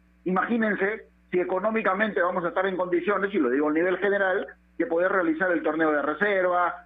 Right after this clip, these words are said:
y de jugarse también los torneos de menores. Entonces, ese es un factor en contra para lo que significa la bolsa de minutos. Ahora, esto no significa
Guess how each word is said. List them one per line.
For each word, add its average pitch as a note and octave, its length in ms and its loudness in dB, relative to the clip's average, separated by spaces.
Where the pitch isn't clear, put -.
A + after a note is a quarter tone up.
y D#3+ 260 2
de D#3+ 120 0
jugarse F3 440 0
también E3+ 400 0
los D3+ 160 -2
torneos D3+ 340 0
de C#3 100 2
menores. E3 420 0
Entonces, D#3 480 -2
ese G#3+ 160 0
es G3+ 80 -4
un G3 120 0
factor F#3 300 -2
en F#3+ 120 -2
contra F#3+ 440 0
para D#3+ 220 2
lo D3+ 160 2
que D3+ 140 -2
significa E3 520 2
la E3+ 80 2
bolsa E3 300 2
de D#3 80 0
minutos. E3+ 400 -2
Ahora, E3+ 440 0
esto G#3 320 0
no C4+ 260 0
significa C4+ 800 -2